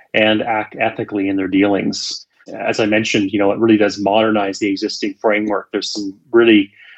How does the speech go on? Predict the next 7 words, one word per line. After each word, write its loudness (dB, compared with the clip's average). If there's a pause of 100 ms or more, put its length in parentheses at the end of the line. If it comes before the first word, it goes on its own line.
(120)
excellent -6
things 0
in -2
resa -2
for 2
the 0 (220)
consumer 0